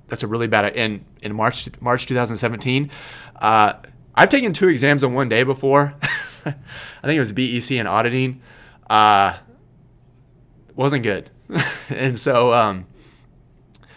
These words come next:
I can't imagine taking all four, like, in two days. And so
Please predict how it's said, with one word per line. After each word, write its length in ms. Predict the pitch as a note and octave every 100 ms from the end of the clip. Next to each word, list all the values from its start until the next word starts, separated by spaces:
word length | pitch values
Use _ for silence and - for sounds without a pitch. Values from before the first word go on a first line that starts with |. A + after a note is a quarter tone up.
| -
I 80 | -
can't 180 | - D#3
imagine 360 | C3 B2 A#2+
taking 520 | A2 A2 G#2+ G#2 G2+ F#2+
all 160 | G#2 G#2
four, 480 | - G#2 G#2 G2+ F#2+
like, 240 | G2 G2+
in 120 | G2
two 160 | - G2
days. 340 | F2 D#2+ - _ _ _ _ _ _ _ _ - -
And 120 | G#2
so 280 | C3 A#2 G#2+